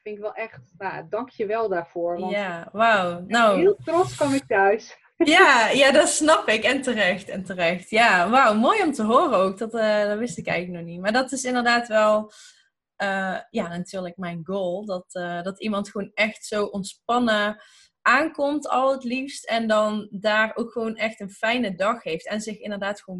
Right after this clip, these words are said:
Speaker 2: mooi voelt. Want ja, dan zie je dus ook het resultaat. Dat is natuurlijk echt prachtig. En dat, dat straal je dan van binnen eigenlijk al uit. Want anders, ja, verraden je ogen en je houding het wel een beetje. Dat je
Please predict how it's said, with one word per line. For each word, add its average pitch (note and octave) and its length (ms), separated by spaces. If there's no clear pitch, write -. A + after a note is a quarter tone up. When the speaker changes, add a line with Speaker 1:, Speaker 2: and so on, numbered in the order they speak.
Speaker 2:
mooi G3+ 280
voelt. D#3+ 340
Want F#3+ 320
ja, F3 160
dan A3+ 280
zie B3 200
je C#4 80
dus A#3 180
ook A3 180
het A3 120
resultaat. F#3 640
Dat G3 100
is F3+ 60
natuurlijk F#3 480
echt - 300
prachtig. B3+ 400
En F#3+ 140
dat, G#3 280
dat G3 220
straal A#3+ 320
je B3+ 100
dan G#3 220
van F#3+ 180
binnen B3 320
eigenlijk A3 420
al F3 220
uit. D#3+ 280
Want F#3+ 180
anders, G3 460
ja, F3 180
verraden G3 420
je F3 120
ogen G3+ 580
en F#3+ 140
je F#3 100
houding F#3 480
het E3+ 140
wel E3+ 200
een F3 120
beetje. F3+ 440
Dat F#3 220
je F3 260